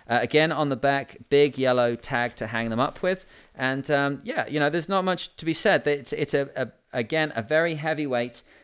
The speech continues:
piece of equipment. These, uh, this is not the one to be wearing going down the yacht club to do a little bit of, uh, stuff in an afternoon. You'd probably be boiled out of your head. It's very thick face fabric. It's got, uh, its own insulative kind of qualities to it.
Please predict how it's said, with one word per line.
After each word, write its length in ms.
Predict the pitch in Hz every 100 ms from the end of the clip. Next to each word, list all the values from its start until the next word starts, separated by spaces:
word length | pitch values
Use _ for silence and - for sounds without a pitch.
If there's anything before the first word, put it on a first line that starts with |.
| _
piece 220 | 156 139
of 80 | 117
equipment. 600 | 113 175 - 208 233 -
These, 300 | 139 135 -
uh, 240 | 127 120 113
this 180 | 139 139
is 200 | 120 -
not 380 | 123 156 -
the 80 | -
one 220 | 139 143 139
to 80 |
be 80 | -
wearing 400 | 131 135 127 127 - - _
going 320 | 135 123 123
down 300 | 120 123 120
the 260 | 117 113 95
yacht 220 | 117 127
club 220 | - 123 -
to 60 |
do 200 | 107 120
a 20 |
little 200 | 117 120
bit 180 | 113 120
of, 220 | 113 98
uh, 240 | 113 107 110 - - - - - - - _
stuff 320 | - 175 156
in 60 | 139
an 140 | 131
afternoon. 480 | 123 120 131 131 147
You'd 100 | 135
probably 220 | 139 127
be 140 | 120
boiled 420 | 113 - 131 131 123
out 180 | 117
of 60 | 107
your 100 | 113
head. 180 | 117 120
It's 140 | 113
very 300 | - 135 139
thick 300 | 123 131 104
face 320 | - 117 117
fabric. 400 | - 113 110 113
It's 120 | 117 -
got, 220 | 123 90
uh, 160 | 87
its 220 | 120 113 127
own 140 | 120
insulative 520 | 117 113 113 - 113
kind 140 | 117 107
of 60 |
qualities 480 | - 131 120 113 98
to 160 | - 110
it. 220 | 113